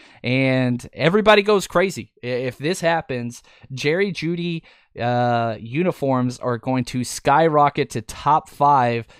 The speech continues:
sellers in the N F L. There's no doubt about that. Uh, next up, pick number fourteen, the Fighting Tom Brady's.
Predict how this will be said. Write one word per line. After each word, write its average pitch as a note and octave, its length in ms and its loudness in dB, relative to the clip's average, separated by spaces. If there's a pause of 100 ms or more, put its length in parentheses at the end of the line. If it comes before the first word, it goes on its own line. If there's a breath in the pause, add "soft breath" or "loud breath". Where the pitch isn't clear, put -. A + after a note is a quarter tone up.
(100)
sellers C3+ 500 -2
in B2+ 60 -6
the A#2+ 120 -2
N A#2 100 -2
F A2 140 -8
L. A#2 160 -2
There's A2 300 -4
no B2 380 2
doubt A2+ 260 0
about G2+ 280 -10
that. F#2 280 -12 (400 soft breath)
Uh, G#2+ 260 -2
next E3 300 2
up, C4+ 260 2 (720)
pick G#3+ 220 2
number G#3+ 160 4
fourteen, G#3+ 560 2
the B2 100 -6
Fighting G#3 380 0
Tom G#3 240 0
Brady's. D#3+ 520 -6